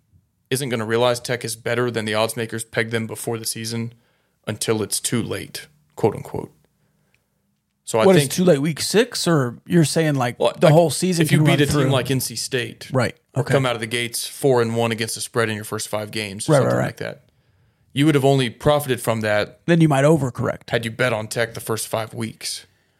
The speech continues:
Speaker 1: So I think that the ten points, I think it could be behind the curve in terms of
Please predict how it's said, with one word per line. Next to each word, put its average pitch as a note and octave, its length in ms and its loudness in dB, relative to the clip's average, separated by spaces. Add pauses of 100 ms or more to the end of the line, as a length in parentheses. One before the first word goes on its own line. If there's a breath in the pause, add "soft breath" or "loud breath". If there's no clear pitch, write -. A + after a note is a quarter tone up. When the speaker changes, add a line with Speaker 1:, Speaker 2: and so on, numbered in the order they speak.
Speaker 1:
So - 140 0
I A#2+ 80 6
think D3 260 0
that C3+ 320 2 (460)
the - 140 -8
ten C#3+ 320 -6
points, C#3+ 600 -2 (2000)
I B2+ 100 -4
think C3+ 220 2
it C3 100 0
could C#3+ 160 2
be C3 100 2
behind A#2+ 380 0
the A2+ 60 -4
curve A#2 280 -2
in A2+ 60 -10
terms A2 320 -6
of A2 380 -10